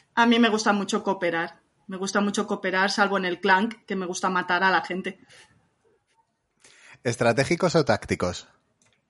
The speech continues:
Speaker 1: Tácticos. Me gusta adaptarme a lo que surja, a lo que surja. Tírame otra, tira, tira.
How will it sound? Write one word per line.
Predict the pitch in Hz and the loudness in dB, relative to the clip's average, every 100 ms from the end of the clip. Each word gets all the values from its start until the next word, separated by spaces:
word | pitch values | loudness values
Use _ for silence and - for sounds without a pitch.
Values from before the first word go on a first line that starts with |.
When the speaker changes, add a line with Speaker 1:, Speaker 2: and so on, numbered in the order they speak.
| _ _ _ _ _ _ _ _ _ _ | _ _ _ _ _ _ _ _ _ _
Speaker 1:
Tácticos. | - - 226 202 190 208 | 0 2 -2 -2 -4 -4
Me | 202 | -4
gusta | 226 240 226 | -2 2 4
adaptarme | 208 202 226 233 233 214 | 4 4 4 4 4 4
a | 202 | 4
lo | 190 190 | 4 0
que | 202 | 0
surja, | - - 170 - | 2 2 -2 -2
a | 220 226 | 2 2
lo | 220 | 2
que | 220 | 0
surja. | 233 233 196 165 - - | 0 0 0 0 -2 0
Tírame | 262 202 190 | 2 2 0
otra, | 185 170 156 - | -6 -8 -8 -10
tira, | - 240 180 | -6 -6 -6
tira. | 226 240 - | -8 -8 -8